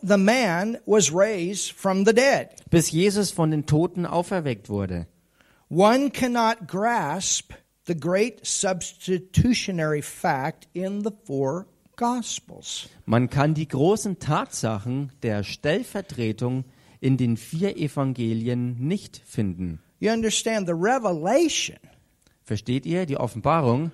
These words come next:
Speaker 1: of what Jesus did on the cross comes out in the epistles.
Speaker 2: von dem, was Jesus Christus am Kreuz tatsächlich getan hat, kommt erst in den Briefen hervor.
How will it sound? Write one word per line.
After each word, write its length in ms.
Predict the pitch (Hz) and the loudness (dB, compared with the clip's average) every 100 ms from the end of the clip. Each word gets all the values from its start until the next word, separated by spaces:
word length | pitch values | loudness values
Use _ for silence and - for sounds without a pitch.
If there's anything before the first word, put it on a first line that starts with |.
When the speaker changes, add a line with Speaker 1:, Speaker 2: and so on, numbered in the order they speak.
| _ _ - | _ _ 0
Speaker 1:
of 300 | 190 202 170 | 4 4 2
what 440 | 165 139 185 247 254 _ - | -4 2 6 6 4 _ -10
Jesus 680 | 156 190 233 196 190 - 139 | 0 2 2 2 -2 -4 4
did 260 | 208 214 185 - - | 4 4 -2 -8 -2
on 420 | 220 262 269 226 | 2 2 0 -4
the 60 | |
cross 580 | 208 - 214 220 - - | -4 0 4 4 2 -4
comes 380 | - 226 220 180 | -4 -2 0 0
out 260 | 226 196 180 | 0 0 0
in 120 | 185 | 0
the 80 | 165 | 0
epistles. 720 | - - 262 - 120 - - | 0 -2 -2 -4 -8 -6 2
Speaker 2:
von 200 | 143 135 | 2 4
dem, 300 | 160 214 190 | 2 2 2
was 240 | 160 - | 0 0
Jesus 460 | 156 165 165 143 - | -2 0 -2 -6 -4
Christus 500 | 151 170 - 147 - - | -2 -2 0 -4 -4 -4
am 360 | 160 202 214 | -4 -2 -6
Kreuz 480 | - 135 143 151 - | -2 4 4 4 -6
tatsächlich 720 | - 160 156 - 147 139 127 | -6 -4 -4 -4 -4 -4 -6
getan 440 | 131 - 147 156 110 | -6 -6 -4 -2 0
hat, 220 | 117 - - - - | -2 -6 -20 -20 -2
kommt 240 | 143 135 | 0 0
erst 400 | - 135 131 - | 2 4 2 0
in 120 | - 135 | -4 0
den 180 | 139 131 | 0 0
Briefen 420 | 139 160 - 131 | -4 -4 -2 -2
hervor. 480 | 110 - 98 90 | -2 -2 -4 -4